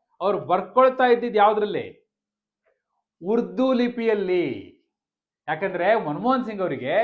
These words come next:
ಹಿಂದಿ ಲಿಪಿಯನ್ನ ಬರೀಲಿಕ್ಕೂ ಬರ್ತಾ ಇರಲಿಲ್ಲ,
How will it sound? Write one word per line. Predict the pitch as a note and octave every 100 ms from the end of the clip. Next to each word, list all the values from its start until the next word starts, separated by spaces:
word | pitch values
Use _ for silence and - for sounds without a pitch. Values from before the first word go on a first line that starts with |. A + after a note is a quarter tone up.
| A#3 _ _ _ _
ಹಿಂದಿ | F3 B3 D#4+ C4+ E3+ D#3 B3+ - - _ _ _ _
ಲಿಪಿಯನ್ನ | C3+ F#3+ G3+ C4 A3+ D3+ A2 D3 A#3+ - _ _ A#2+
ಬರೀಲಿಕ್ಕೂ | D3+ A3+ B3+ C4+ C#4+
ಬರ್ತಾ | B3 A3 F3
ಇರಲಿಲ್ಲ, | C3 A2+ A2+